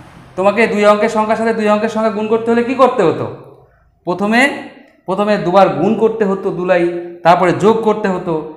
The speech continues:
কিচ্ছু করতে হবে না। দেখো সেকেন্ডের ভেতর তোমরা আরও দ্রুত করে ফেলবে। প্রথমে শিখে নাও, দেখো শিখে গিয়েছো তোমরা। আহ, প্রথমে বাহাত্তর গুণ পঁয়তাল্লিশ, বিভিন্ন রকম উদাহরণ আমরা দেখব। পাঁচ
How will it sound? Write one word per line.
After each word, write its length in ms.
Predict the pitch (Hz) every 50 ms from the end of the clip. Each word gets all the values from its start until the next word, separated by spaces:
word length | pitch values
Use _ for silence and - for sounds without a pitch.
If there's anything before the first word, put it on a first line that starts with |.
| - - -
কিচ্ছু 300 | 233 247 - - - 226
করতে 280 | - 208 208 208 - 196
হবে 200 | 185 185 180 180
না। 80 | 175 165
দেখো 200 | 170 190 190 196
সেকেন্ডের 420 | 190 196 226 226 233 233 214 226 214
ভেতর 180 | 214 202 196
তোমরা 220 | 185 - 214 226 233 233
আরও 140 | 240 254 277
দ্রুত 180 | - 240 240 247 233
করে 160 | 233 220 214
ফেলবে। 320 | 214 202 190 180 165 147 131 110 - - - - - - - - _ _
প্রথমে 260 | - 190 190 220 220 208
শিখে 260 | - 220 226 233 220
নাও, 180 | 208 165 131 - - -
দেখো 220 | 139 165 170 143 120 101 - - - - - _
শিখে 220 | - - 226 240 240
গিয়েছো 300 | 214 208 208 190 - 180 165
তোমরা। 280 | 160 139 127 123 143 175 - - - - - - - - _ _ -
আহ, 260 | - 160 160 160 156 156 156
প্রথমে 280 | - 180 175 180 180 175
বাহাত্তর 640 | 170 170 160 170 - - - - 180 180 185 190 185 180 - - - - _ _ _ _ _ _ _ _ _ _ _ _ _ _ -
গুণ 280 | 131 135 143 147 170 208 - - -
পঁয়তাল্লিশ, 520 | - 175 160 156 156 156 135 123 120 120 120
বিভিন্ন 240 | 185 220 247 240 233
রকম 220 | 220 208 185 190 185 180
উদাহরণ 280 | 170 165 165 160 160
আমরা 220 | 156 147 147 156 185
দেখব। 280 | - 165 147 131 123 113 104 90 - - - - _ _ _ _ _ _ _ _ _ _ _ _ _ _ _ _ _ _ _ _ _ _ _ -
পাঁচ 160 | - 160 170